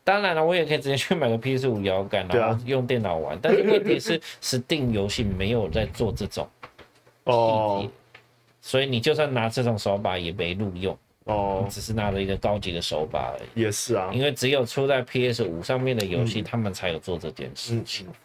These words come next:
Speaker 1: 甚至到底有多少人做到这么细，我也不确定。
Speaker 2: 嗯。
Speaker 1: 所以很想尝试啦，但是我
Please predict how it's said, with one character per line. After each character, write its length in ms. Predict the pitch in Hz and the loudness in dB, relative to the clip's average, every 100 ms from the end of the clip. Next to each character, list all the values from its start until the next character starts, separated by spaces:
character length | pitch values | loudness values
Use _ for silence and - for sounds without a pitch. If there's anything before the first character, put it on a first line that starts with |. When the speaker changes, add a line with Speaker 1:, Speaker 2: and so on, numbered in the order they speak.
| _ _ _ _ _ _ _ | _ _ _ _ _ _ _
Speaker 1:
甚 260 | - 190 151 | 0 0 2
至 180 | 170 156 _ _ | 0 -2 _ _
到 140 | 175 147 | 2 2
底 120 | 123 | 2
有 80 | 101 | 0
多 180 | 120 123 | 2 2
少 160 | 117 | 0
人 240 | 87 85 95 | 0 -4 -2
做 220 | - 120 | 0 2
到 140 | 107 | 2
这 140 | 107 101 | 0 -2
么 120 | 90 | -2
细， 300 | 82 - 85 | -4 -4 -4
我 140 | 90 92 | -2 -2
也 60 | |
不 120 | 78 82 | -4 -10
确 280 | - 85 65 | -6 -6 -8
定。 100 | - - _ _ _ _ | -14 -18 _ _ _ _
Speaker 2:
嗯。 240 | 120 110 85 - _ _ _ _ _ _ _ _ _ _ _ _ _ _ | -6 -6 -8 -14 _ _ _ _ _ _ _ _ _ _ _ _ _ _
Speaker 1:
所 200 | - 117 | -2 0
以 400 | 120 113 110 107 - - | 2 0 -2 -6 -12 -18
很 220 | - 139 147 | -6 -2 0
想 180 | 139 | 0
尝 260 | 113 110 107 | 0 -2 -2
试 180 | 113 127 | -2 0
啦， 160 | 101 90 | 0 0
但 140 | 110 | 0
是 100 | 120 | 0
我 800 | 127 113 104 107 101 104 113 110 | 0 0 0 0 0 0 -2 -4